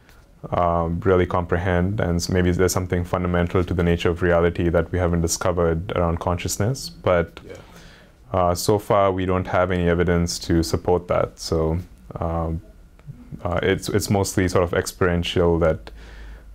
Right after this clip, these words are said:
Speaker 1: um, a lot of people believe in something bigger,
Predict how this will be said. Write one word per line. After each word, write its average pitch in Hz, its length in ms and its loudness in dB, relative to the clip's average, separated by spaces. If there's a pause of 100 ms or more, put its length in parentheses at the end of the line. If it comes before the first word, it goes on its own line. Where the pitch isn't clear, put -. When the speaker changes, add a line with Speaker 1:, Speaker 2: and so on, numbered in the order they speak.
(160)
Speaker 1:
um, 87 340 0
a 95 60 0
lot 90 180 2
of 90 100 -4
people 87 600 2
believe 87 560 2
in 82 440 0 (300)
something 85 840 -2
bigger, 87 420 2